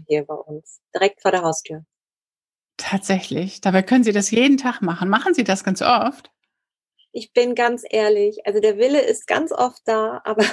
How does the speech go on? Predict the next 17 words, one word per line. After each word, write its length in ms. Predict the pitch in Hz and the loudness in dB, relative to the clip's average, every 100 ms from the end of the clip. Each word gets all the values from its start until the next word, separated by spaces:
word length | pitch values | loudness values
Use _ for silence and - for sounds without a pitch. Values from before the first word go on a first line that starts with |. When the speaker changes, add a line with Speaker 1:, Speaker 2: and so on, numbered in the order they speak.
| - - | -4 -18
Speaker 1:
<laughs> 320 | - - - | -18 -18 -2
das 160 | 226 220 | -2 0
Fleisch 320 | 202 208 254 | 2 2 0
ist 220 | - - | -4 0
dann 160 | 220 208 | 2 2
auch 180 | 208 202 | -2 -2
schwach. 240 | - 180 | -4 -4
Ich 160 | 214 - | -4 -4
schaffe 260 | 202 202 | -4 -2
an 120 | 202 | -6
manchen 320 | 180 185 - - | -6 -8 -8 -6
Abenden 300 | 160 165 160 | -6 -6 -10
das 120 | 165 | -10
auch 220 | - 165 | -10 -10
nicht 180 | 170 - | -16 -20
immer. 300 | 170 165 165 _ - | -20 -20 -20 _ -20
Hm. 260 | 170 165 | -20 -20